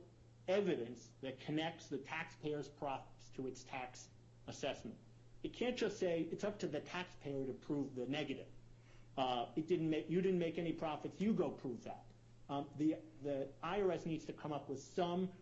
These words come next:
reasoned basis based on the taxpayer's records and, and the actual business of the taxpayer. It can't just say, "Well, there's a huge amount of money flowing through the entity,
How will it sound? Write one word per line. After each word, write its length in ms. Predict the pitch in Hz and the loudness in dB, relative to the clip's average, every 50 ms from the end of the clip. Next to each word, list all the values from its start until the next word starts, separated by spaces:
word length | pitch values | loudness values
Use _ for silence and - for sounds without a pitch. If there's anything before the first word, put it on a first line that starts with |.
| - - - | -16 -8 -2
reasoned 480 | 139 143 165 196 - - 240 220 170 | 2 4 4 4 4 2 2 2 2
basis 460 | - 170 156 139 135 - 175 156 156 - | 2 2 2 2 0 0 0 -2 -2 -4
based 400 | - 117 113 135 135 135 - 196 | -8 -4 -2 -2 -2 0 0 0
on 80 | 175 | 0
the 80 | 180 185 | 0 0
taxpayer's 640 | 185 175 170 170 - - - - 180 185 190 185 175 | 0 -2 -4 -4 -6 -6 -2 2 4 4 4 4 4
records 520 | 170 180 180 175 - 185 185 180 180 - - - - - - - - - - | 4 2 2 2 2 2 4 4 2 0 -2 -12 -18 -18 -20 -20 -18 -10 -6
and, 300 | 131 135 139 143 139 143 - | -2 0 0 0 0 -2 -2
and 160 | 143 139 135 139 | -2 0 0 2
the 80 | 143 | 0
actual 440 | 139 143 151 156 - - 190 175 165 | 0 0 -2 -4 0 2 2 4 4
business 460 | 147 135 156 151 143 151 156 139 - | 4 2 2 2 2 0 -2 -4 -2
of 120 | 151 135 131 | -4 -2 -2
the 60 | 139 | -4
taxpayer. 540 | 139 - 147 143 - - - 131 123 123 131 | -2 -2 -4 -4 -6 -6 -6 -4 -4 -4 -4
It 80 | 131 | -4
can't 180 | - 175 185 175 | -2 -2 -2 0
just 160 | - 170 - | 0 -2 0
say, 120 | - 170 | 0 0
"Well, 180 | 151 165 160 156 | 2 2 2 2
there's 160 | 156 156 - | 2 2 2
a 60 | 151 | 2
huge 260 | 160 170 196 196 - 180 | 2 2 2 2 2 2
amount 220 | 175 160 156 151 | 2 2 0 0
of 60 | 143 | -2
money 220 | 143 143 143 143 139 | 0 0 0 0 -2
flowing 480 | 135 - - 139 143 147 147 147 139 | -2 -2 0 2 2 2 2 0 -2
through 200 | - - - - | -4 -8 -6 -2
the 120 | 135 135 131 | 0 2 2
entity, 480 | 135 139 135 147 139 135 131 123 123 | 2 0 0 0 0 2 2 0 -2